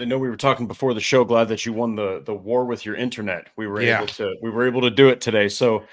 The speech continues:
Speaker 1: um, but look, you know, there's, there's highs, there's some really, really high highs,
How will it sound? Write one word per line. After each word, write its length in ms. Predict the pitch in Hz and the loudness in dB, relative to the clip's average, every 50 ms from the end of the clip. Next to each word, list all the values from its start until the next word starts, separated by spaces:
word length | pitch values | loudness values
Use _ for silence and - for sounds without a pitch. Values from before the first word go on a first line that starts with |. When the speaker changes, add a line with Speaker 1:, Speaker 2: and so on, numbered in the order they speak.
| - - - - _ _ | -20 -20 -20 -20 _ _
Speaker 1:
um, 380 | - 147 151 147 139 143 147 143 | -2 0 0 0 -2 -4 -6 -6
but 160 | 151 156 160 160 | -6 -6 -4 -2
look, 300 | 143 131 107 - - 143 | -2 -2 -2 -2 -6 -8
you 80 | 139 | -6
know, 340 | 135 131 131 131 123 120 - _ _ _ _ _ _ _ _ | -4 -2 -2 -4 -4 -6 -10 _ _ _ _ _ _ _ _
there's, 360 | _ 143 147 156 151 147 - - | _ -6 -4 -4 -4 -6 -6 -8
there's 180 | 139 127 - | -8 -8 -6
highs, 540 | - - 143 139 139 147 160 151 - - - _ - | -2 0 0 2 2 0 -2 -6 -10 -14 -14 _ -10
there's 180 | 123 113 - | -8 -8 -6
some 180 | - 117 107 113 | -8 -8 -6 0
really, 220 | 135 139 139 135 | 0 0 0 0
really 260 | 123 127 131 127 127 | -2 -4 -4 -6 -6
high 220 | 113 117 120 120 113 | -2 -2 -2 -2 0
highs, 480 | 107 101 95 92 92 92 - - _ | -2 -4 -6 -6 -8 -12 -16 -18 _